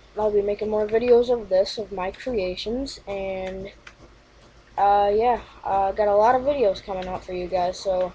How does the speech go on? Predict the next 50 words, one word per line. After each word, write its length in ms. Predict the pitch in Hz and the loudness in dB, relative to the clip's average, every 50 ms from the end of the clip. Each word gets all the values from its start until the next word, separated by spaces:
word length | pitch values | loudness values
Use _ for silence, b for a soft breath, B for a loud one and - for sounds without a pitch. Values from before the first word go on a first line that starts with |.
| - - | -12 -8
watch 220 | 190 208 214 208 233 | -6 -6 -4 -2 0
out 180 | 226 220 220 | 0 0 -2
for 60 | - 208 | -2 -4
those 200 | 214 208 208 202 | -4 -4 -4 -4
videos. 440 | 214 220 214 208 185 180 180 180 190 | -4 -4 -2 -2 -2 -2 -4 -4 -6
I'll 80 | 196 | -6
give 160 | 208 220 226 | -4 -4 -4
you 120 | 208 214 220 | -4 -4 -4
guys 200 | 208 208 202 196 | -2 -2 -2 -2
a 80 | 196 | -2
heads 260 | 202 208 202 196 - 208 | 0 0 0 0 0 -4
up, 200 | 202 180 - - - - - - - - - - - - - - - | -4 -4 -6 -10 -16 -20 -20 -20 -20 -20 -20 -20 -20 -20 -20 -18 -12
and 380 | 185 196 196 190 185 185 185 - - - - | -10 -8 -8 -8 -8 -10 -12 -14 -16 -18 -10
make 140 | - 208 202 | -6 -6 -6
a 60 | 202 | -4
video 300 | 196 202 202 202 202 196 | -2 -2 0 2 2 2
on 80 | 190 190 | 2 0
my 120 | 190 175 | -2 -4
hotel 360 | 190 202 202 185 - 247 247 254 | 0 0 0 2 4 2 4 4
on 220 | 254 247 247 247 | 2 0 0 -2
here, 300 | 254 247 247 247 247 240 | -2 -2 -2 -2 -2 -4
and 440 | 233 202 185 180 180 180 180 180 180 - - - - - - - - - | -4 -6 -8 -12 -14 -14 -16 -18 -20 -20 -18 -18 -14 -12 -12 -14 -2 0
everything. 400 | 202 226 202 190 185 175 170 175 - - - - B B B B B B - - - - - - - - - - - - | 0 0 0 -2 -8 -8 -12 -12 -16 -20 -20 -20 B B B B B B -20 -20 -20 -20 -20 -20 -20 -20 -20 -20 -16 -8
Um, 480 | - 196 208 208 208 208 208 202 208 - - | -6 -4 -4 -2 -2 -2 -4 -4 -6 -12 -14
so, 520 | - - - 214 208 208 208 208 208 208 - - - - - - - - - - | -12 -6 -4 0 0 2 2 2 2 0 -2 -8 -20 -20 -20 -20 -20 -20 -16 -8
actually, 680 | - - 165 190 220 247 262 262 - - 277 277 277 254 | -4 0 4 4 4 4 2 -2 -4 0 2 4 4 4
I 40 | 247 | 2
think 200 | 254 - 254 277 | -2 -6 -10 -6
that's 200 | 262 254 254 - | -6 -6 -6 -2
about 280 | 226 233 247 247 240 262 | 2 4 4 4 4 4
it 180 | 285 277 - - - - - - | 2 0 -2 -4 -14 -20 -14 -4
for 140 | 220 220 | -2 0
this 300 | 214 214 214 214 - - | 2 2 0 -2 -4 -10
commentary. 680 | - - 240 254 269 262 226 - 214 190 185 185 175 175 - - - - - - B B B B B B B B B - | -4 0 2 2 2 2 -2 -4 -4 -4 -4 -4 -6 -8 -12 -20 -20 -20 -20 -20 B B B B B B B B B -8
Um, 220 | - 208 208 208 | -4 -4 -2 -2
just 160 | 214 208 208 - | -2 -4 -4 -2
wanted 220 | 220 214 208 214 | -2 -2 -2 -4
to 40 | 214 | -2
tell 160 | - 240 226 | 2 2 4
you 80 | 214 208 | 4 4
guys 200 | 220 214 214 208 | 4 2 2 2
about 180 | 202 214 208 | 0 0 0
this 160 | - 214 - | 0 -4 -4
new 160 | 226 226 226 233 | -2 -2 -2 0
game 220 | 226 226 220 214 | 0 0 0 0
that 100 | 214 208 | 0 -2
I 60 | 208 | -2
figured 320 | 202 208 202 202 208 202 202 | -4 -4 -4 -2 -2 0 0
it 100 | 196 190 | 0 0
out, 280 | 190 190 202 220 - | 2 2 2 0 0